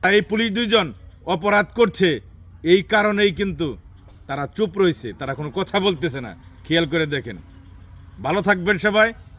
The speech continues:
ভিডিওটা ভালো লাগলে বেশি বেশি শেয়ার করবেন, ভালো না লাগলে শেয়ার করেন না। ভালো থাকবেন সবাই, আসসালামু আলাইকুম। আমি জিয়া হাসান, বিদায় নিচ্ছি। যাওয়ার আগে একটি কথা বলে যাই, এই রকম পুলিশ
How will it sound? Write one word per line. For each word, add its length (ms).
ভিডিওটা 360
ভালো 220
লাগলে 260
বেশি 280
বেশি 260
শেয়ার 280
করবেন, 260
ভালো 220
না 120
লাগলে 180
শেয়ার 260
করেন 300
না। 80
ভালো 220
থাকবেন 320
সবাই, 240
আসসালামু 460
আলাইকুম। 360
আমি 180
জিয়া 220
হাসান, 240
বিদায় 300
নিচ্ছি। 300
যাওয়ার 300
আগে 180
একটি 260
কথা 240
বলে 200
যাই, 140
এই 140
রকম 240
পুলিশ 200